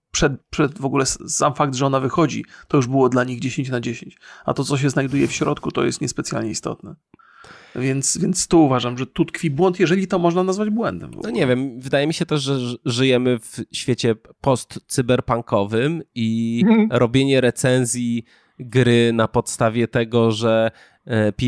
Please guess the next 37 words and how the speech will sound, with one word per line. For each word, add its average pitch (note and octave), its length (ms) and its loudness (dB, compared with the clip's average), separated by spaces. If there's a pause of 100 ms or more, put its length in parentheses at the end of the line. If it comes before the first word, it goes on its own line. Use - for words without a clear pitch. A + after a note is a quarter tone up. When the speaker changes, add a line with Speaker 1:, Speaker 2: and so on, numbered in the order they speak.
Speaker 2:
R A#2 120 4
owiec A#2 380 0
ci - 140 -4
powie: A#2+ 220 -2
"Słuchaj, D3+ 240 -2
te D#3+ 120 -2
wszystkie - 300 -2
błędy F3 300 0
będą F3 260 0
naprawione F3 600 0
w - 200 -20
day D3 280 0
one D3 100 0
patchu", C#3 400 -2
jakby A2+ 380 -6
to, D#3 160 -4
Speaker 1:
Nie, D#3+ 80 2
Speaker 2:
to F3 60 4
Speaker 1:
oni F#3+ 120 6
Speaker 2:
nie E3+ 80 4
Speaker 1:
powiedzieli: F3+ 240 6
Speaker 2:
zwraca- F3+ 160 2
Speaker 1:
"I - 40 -6
te G3 100 0
błędy G3 340 2
nie G3 160 4
ruszamy, F3+ 360 2
i D3 40 2
tak C#3+ 160 0
tych C3 160 2
błędów, C#3+ 320 0
więc C#3 180 2
nie D3 60 4
zwracaj C#3 340 2
na C3+ 100 2
nie D3 140 2
uwagi", C3 280 2